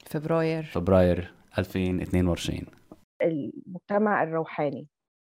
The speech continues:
Speaker 3: لا ينتمون لديانة معينة، بس ين-، يجمعهم، آه، روحانية جميلة كده.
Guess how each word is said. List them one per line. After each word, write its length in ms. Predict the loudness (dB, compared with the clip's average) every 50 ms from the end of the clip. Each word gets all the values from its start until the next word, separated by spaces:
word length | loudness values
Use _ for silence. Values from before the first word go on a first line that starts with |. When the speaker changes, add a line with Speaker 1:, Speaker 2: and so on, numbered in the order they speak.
| _ _ _ _ _ _ _ _ _ _ _ _ -16 -6 2
Speaker 3:
لا 180 | 6 8 8
ينتمون 560 | 8 8 6 2 0 0 0 0 0 0 0
لديانة 640 | 0 0 -2 -2 0 2 2 2 2 0 -2 -4 -4
معينة، 420 | -4 -4 -4 -6 -8 -8 -8 -8 -8 -8
بس 220 | -8 -8 -6 -4
ين-، 340 | -2 0 2 2 2 0 0 -6 _ _ -20 -20 -20 _ _ -20 -20 -20 _ _ _ _ 4
يجمعهم، 760 | 6 6 8 8 8 6 6 4 4 2 2 2 2 0 -2 -4 _ _ _ _ -2
آه، 300 | 0 0 0 0 -2 -4 -6 -8 -14 -20 -20 -20 _ _ _ _ _ _ _ 0
روحانية 720 | 2 2 2 2 2 2 2 4 4 4 4 4 4 4 4
جميلة 420 | 2 0 0 0 -2 -4 -6 -8 -8
كده. 220 | -6 -6 -6 -6